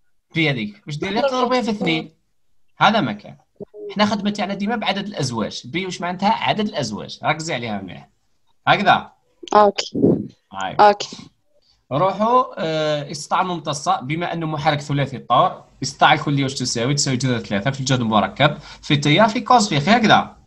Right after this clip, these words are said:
Speaker 1: الجهد المركب خير لقينا ثمانية وثمانين فولت، التيار عطاهنا، كوس في عطاهنا، عطانا كل شيء.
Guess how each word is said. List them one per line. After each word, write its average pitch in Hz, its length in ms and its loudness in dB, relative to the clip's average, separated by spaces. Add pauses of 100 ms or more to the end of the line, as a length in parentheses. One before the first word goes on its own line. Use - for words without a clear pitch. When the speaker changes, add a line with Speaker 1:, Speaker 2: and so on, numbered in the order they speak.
(460)
Speaker 1:
الجهد 208 180 4
المركب 202 320 8
خير 139 280 4
لقينا 139 200 4
ثمانية 127 300 2
وثمانين 110 360 2
فولت، 185 240 0
التيار 196 320 4
عطاهنا، 139 560 4
كوس 196 280 -2
في 175 160 -2
عطاهنا، 147 380 4
عطانا 202 280 2
كل 214 180 0
شيء. - 200 -6